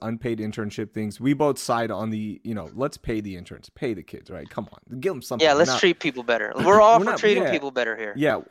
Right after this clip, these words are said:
Speaker 1: all across the board, across the board. Um, with that being said, let's share our intern story so we can, you know, we can, we can let people
Speaker 2: Okay.
Speaker 1: know. Yeah, like, "Hey, man, remember my grind was harder than your grind," and all of that <laughs> stuff.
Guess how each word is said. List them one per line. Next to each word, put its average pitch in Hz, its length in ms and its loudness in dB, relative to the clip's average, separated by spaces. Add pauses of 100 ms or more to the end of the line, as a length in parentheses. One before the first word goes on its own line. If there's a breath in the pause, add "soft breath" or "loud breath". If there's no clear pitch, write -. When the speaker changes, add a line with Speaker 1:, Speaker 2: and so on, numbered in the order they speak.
Speaker 1:
all 151 360 2
across 165 380 -2
the 147 100 -4
board, 123 360 -2
across 135 320 -2
the 120 80 -4
board. 107 360 -6 (600)
Um, 113 280 -2
with 143 220 2
that 175 200 2
being 170 220 0
said, 127 340 0
let's 131 180 2
share 151 260 0
our 127 180 4
intern 117 420 -4
story 104 360 -4
so 120 160 -2
we 117 160 0
can, 110 260 -4
you 127 140 -4
know, 95 180 -4 (120)
we 143 120 2
can, 139 240 0
we 147 140 0
can 143 120 -2
let 139 160 0
people 160 120 4 (120)
Speaker 2:
Okay. 127 60 -2
Speaker 1:
know. 123 300 -2
Yeah, 127 380 -2
like, 113 260 -6
"Hey, 190 260 -4
man, 160 300 -4
remember 170 120 -2
my 139 400 -2
grind 139 420 -6
was 117 100 -6
harder 127 260 -2
than 110 220 -4
your 120 180 0
grind," 113 480 -4
and 98 80 -8
all 113 180 -2
of 107 80 -6
that 107 220 -4
<laughs> - 80 -18
stuff. - 300 -6